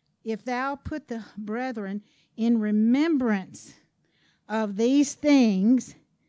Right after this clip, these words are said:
he's talking to Timothy, "thou shalt be a good minister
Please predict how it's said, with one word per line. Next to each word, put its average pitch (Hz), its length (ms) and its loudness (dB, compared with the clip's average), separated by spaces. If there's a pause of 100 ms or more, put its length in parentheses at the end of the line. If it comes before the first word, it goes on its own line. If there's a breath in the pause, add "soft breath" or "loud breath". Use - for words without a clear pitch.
(560)
he's 190 160 -12
talking 202 320 -4
to 269 60 -2
Timothy, 196 580 -4 (720 soft breath)
"thou 247 220 2
shalt 262 320 -4
be 254 240 0
a 196 140 -8
good 294 600 -2
minister 247 880 0